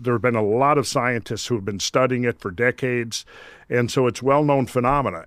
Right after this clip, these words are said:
And it lends itself to all of these kinds of things that, you know, the alternative energy community and alternative ancient history community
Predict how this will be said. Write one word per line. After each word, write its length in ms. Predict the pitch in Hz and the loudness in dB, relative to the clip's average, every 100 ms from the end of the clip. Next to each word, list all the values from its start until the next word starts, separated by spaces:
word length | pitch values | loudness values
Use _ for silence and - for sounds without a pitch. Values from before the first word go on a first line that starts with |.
| - | -6
And 360 | 127 123 117 - | -2 0 -2 -4
it 280 | 135 123 - - | -6 -6 -8 -14
lends 420 | 120 139 160 143 | -2 0 0 0
itself 600 | 156 - 139 117 113 - - | -4 -2 0 2 0 -4 -4
to 480 | 165 139 127 120 - - - _ - | 2 2 2 -2 -6 -20 -20 _ -4
all 240 | 143 147 | 2 2
of 80 | 170 | 2
these 200 | 156 135 | 0 0
kinds 300 | 147 147 123 | 0 0 0
of 120 | 110 | -4
things 560 | - 143 120 110 98 - | 0 0 0 -4 -8 -4
that, 320 | 117 117 110 - _ _ - | 2 2 2 -4 _ _ -6
you 140 | 127 | -2
know, 80 | 120 | 0
the 140 | 117 | 0
alternative 580 | 110 110 147 170 151 120 | 0 0 0 2 2 2
energy 480 | 120 127 117 104 110 | 2 2 0 -4 -6
community 840 | - 120 131 135 131 127 123 120 107 | -6 -4 -2 0 0 0 0 0 -2
and 260 | 104 98 | -4 -4
alternative 680 | 98 - 135 127 113 107 95 | -6 -2 -2 0 -2 -6 -10
ancient 360 | 127 113 - 98 | -10 -10 -10 -4
history 360 | 147 - 127 117 | -2 -2 -4 -6
community 720 | 127 127 127 127 123 120 | -6 -4 -2 -2 -2 -4